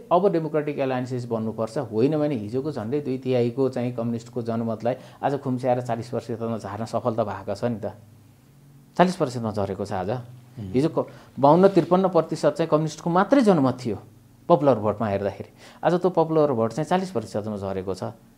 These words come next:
Speaker 1: बाह्र तेह्र पर्सेन्ट पपुलर भोट त घटाइदियो त।
Speaker 2: मह्म।
Speaker 1: त्यो के हो भन्दाखेरि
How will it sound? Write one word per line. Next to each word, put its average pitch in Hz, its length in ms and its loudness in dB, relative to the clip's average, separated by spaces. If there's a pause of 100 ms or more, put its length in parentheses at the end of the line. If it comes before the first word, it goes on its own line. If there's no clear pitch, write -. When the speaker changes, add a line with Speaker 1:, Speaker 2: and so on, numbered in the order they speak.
(140)
Speaker 1:
बाह्र 147 160 2
तेह्र 139 160 -2
पर्सेन्ट 123 400 -4
पपुलर 120 360 -2
भोट 107 220 -4
त 107 60 -8
घटाइदियो 113 520 0
त। 107 60 -2
Speaker 2:
मह्म। 120 420 -6 (300)
Speaker 1:
त्यो 269 100 8
के 269 220 0
हो 262 160 8
भन्दाखेरि 147 560 2